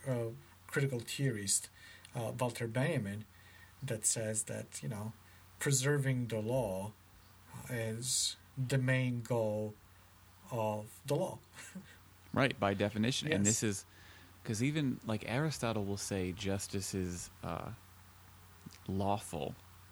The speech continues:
Speaker 2: right?
Speaker 1: Mm-hmm.
Speaker 2: He, he talks about lawfulness, but of course he means laws that promote virtue.
Speaker 1: Yes, of course.
Speaker 2: Um,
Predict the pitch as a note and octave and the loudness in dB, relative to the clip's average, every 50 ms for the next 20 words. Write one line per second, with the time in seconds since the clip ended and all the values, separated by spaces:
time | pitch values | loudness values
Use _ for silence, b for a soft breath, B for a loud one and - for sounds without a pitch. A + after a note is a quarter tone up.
0 | - - - G#2 G#2 C#3 A#2+ A2+ A2 G#2+ A2+ A2 - B2 A2 A2 - - A#2 F2+ | -6 0 2 4 4 4 4 2 0 0 -2 -2 0 0 0 0 0 0 0 0
1 | F#2+ F#2+ G2 G2 G2+ G#2+ G#2 - G2+ G2 F#2 F2+ - - F#2+ - - - - A2+ | 2 2 4 4 4 2 2 0 0 0 0 0 0 -2 -2 -2 -4 -2 0 2
2 | G#2+ G2+ - - A2 G#2 G#2 G2+ G2 G2 - B B B B B B B B - | 2 2 2 2 4 6 6 6 4 2 0 B B B B B B B B -20
3 | - - - - - - F#2 G2 G2 F#2+ G2 G2 G2 F#2+ G2+ F#2 - - - - | -20 -20 -20 -14 -6 0 2 4 6 6 4 4 2 0 -2 -2 -2 -4 -10 -20
4 | - - - - G2+ G2+ G2 F2+ - C#2 D#2 F2+ G2 G2 G2 - - D#2+ D#2+ F#2 | -20 -12 -6 -2 0 2 2 2 0 -4 -2 0 0 0 0 -2 -4 -4 -4 -4
5 | A2+ A#2+ - - - C#3 D3+ D3 C#3+ - - - C3+ - - A2+ A2 A#2 B2+ - | -6 -6 -8 -8 -2 0 0 0 2 0 -2 -2 -6 -8 -6 -6 -4 0 0 0
6 | - G#2 G2+ F#2+ F#2+ F#2+ F#2 F#2 F#2 F2+ F#2+ | 2 2 2 2 2 2 2 2 0 -2 -4